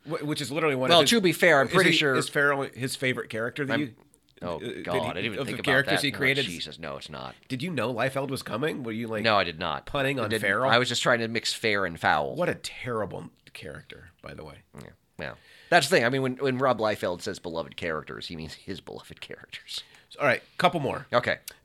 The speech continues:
Speaker 1: Um, the movie is a quote-unquote disaster.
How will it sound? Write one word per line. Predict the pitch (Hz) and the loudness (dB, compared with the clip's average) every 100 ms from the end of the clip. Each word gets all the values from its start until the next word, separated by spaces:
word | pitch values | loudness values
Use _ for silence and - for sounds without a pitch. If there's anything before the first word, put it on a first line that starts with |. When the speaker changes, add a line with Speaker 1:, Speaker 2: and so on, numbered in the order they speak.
| - | -2
Speaker 1:
Um, | 131 127 | 2 2
the | 120 | 2
movie | 139 180 175 | -2 -2 0
is | 160 | 0
a | 131 | -2
quote-unquote | - 151 131 - 120 110 131 90 | 0 0 0 -2 -4 0 -2 -2
disaster. | 117 101 110 139 180 180 | -6 -4 -4 -4 -4 -6